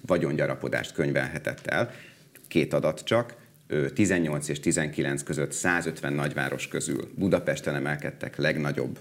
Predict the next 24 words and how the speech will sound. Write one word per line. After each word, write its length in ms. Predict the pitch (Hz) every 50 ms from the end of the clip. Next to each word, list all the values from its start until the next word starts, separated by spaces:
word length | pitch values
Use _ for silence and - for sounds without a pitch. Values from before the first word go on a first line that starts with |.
| -
mértékben 680 | - - - - - - - - - - - - - - - - - -
a 60 | - -
lakásárak. 720 | - - - - 67 80 - - - 113 - - - - - - - - - - - - - - - - -
Tizenkilenc, 640 | - 110 101 92 101 90 87 - - 73 78 78 76
tize-, 520 | - - - 98 90 82 80 76 - - - - - - - -
tizenkilenc 640 | - 107 92 101 95 - - 98 85 82 80 82 -
és 120 | 80 -
húsz 300 | - - 101 98 90 -
között 420 | - - 69 - 95 107 117 - -
pedig 320 | - 90 85 76 85 82
százötven 520 | - - 87 85 87 92 87 82 - 80
nagyváros 540 | 80 80 80 73 78 80 78 73 73 73 -
közül 260 | - 85 80 82 87
Budapest 440 | 82 87 90 85 85 - 82 80 -
volt 220 | - 85 82 82 -
a, 260 | 80 85 85 - - -
volt 300 | 80 80 76 76 73 -
az, 220 | - 92 104 101
ahol 200 | 85 90 92 95
a 60 | 92
második 500 | 92 107 120 120 123 120 - 82 82 80
legnagyobb 440 | 80 76 71 71 73 73 76 73 -
mértékben 480 | 78 71 71 - - 64 69 - - 64
növekedtek 640 | 76 69 64 - - - - - - - - -